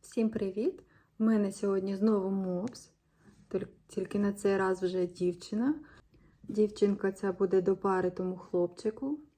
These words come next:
Зазвичай я не люблю в'язати на замовлення і дуже рідко це роблю. Але в цей раз я хотіла написати майстер-клас, тому що багато хто питав мене про цього мопса. Тож давайте подивимось, що в мене вийшло. Отже, ось наш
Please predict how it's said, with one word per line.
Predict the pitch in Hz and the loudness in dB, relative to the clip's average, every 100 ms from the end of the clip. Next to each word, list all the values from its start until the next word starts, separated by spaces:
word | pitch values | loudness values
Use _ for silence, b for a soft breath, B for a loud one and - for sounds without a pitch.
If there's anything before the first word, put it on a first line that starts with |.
| _ _ | _ _
Зазвичай | 202 202 202 196 202 196 | -4 -4 -4 0 2 4
я | |
не | 196 196 | 2 2
люблю | 196 190 190 | 0 2 2
в'язати | 190 185 190 180 180 | 4 2 0 -2 -4
на | 180 180 | -4 -2
замовлення | 185 180 170 185 208 220 | 0 0 0 -2 0 0
і | 190 | 0
дуже | 190 190 185 | 0 2 2
рідко | 175 180 - 165 | 2 -2 -4 -10
це | - 170 165 | -6 -4 -4
роблю. | 160 170 175 294 B B B B B B _ | -6 -4 -2 -2 B B B B B B _
Але | 185 185 | -2 -2
в | |
цей | 185 - 185 | 0 0 2
раз | 180 180 | 2 0
я | 180 | -2
хотіла | 175 185 - 180 | -4 -4 -2 0
написати | 180 180 180 - 185 170 | 0 -2 -6 -4 -4 -2
майстер-клас, | 180 180 180 175 165 185 254 285 | -4 -4 -6 -8 -6 -2 -2 -2
тому | 202 | -4
що | 185 180 | -4 -8
багато | 175 180 170 180 | -4 -4 -4 -6
хто | - 175 165 | -2 -2 -2
питав | - 160 175 170 160 | -8 -8 -6 -6 -6
мене | 175 170 170 B B - | -6 -6 -8 B B -8
про | 165 | -6
цього | - 180 170 175 | -4 -2 0 0
мопса. | 170 190 233 - 277 B B B | -2 -2 -6 -6 -8 B B B
Тож | - 180 | -10 -8
давайте | - 190 240 - | -4 -2 -2 -4
подивимось, | 196 180 185 190 175 | -6 -4 -4 -6 -10
що | - 185 | -10 -10
в | 185 | -6
мене | 180 175 | -6 -8
вийшло. | 185 - - - - _ _ _ _ _ | -10 -14 -16 -20 -20 _ _ _ _ _
Отже, | 214 185 202 | -10 -6 -4
ось | 196 202 | -4 -6
наш | 208 196 | -8 -8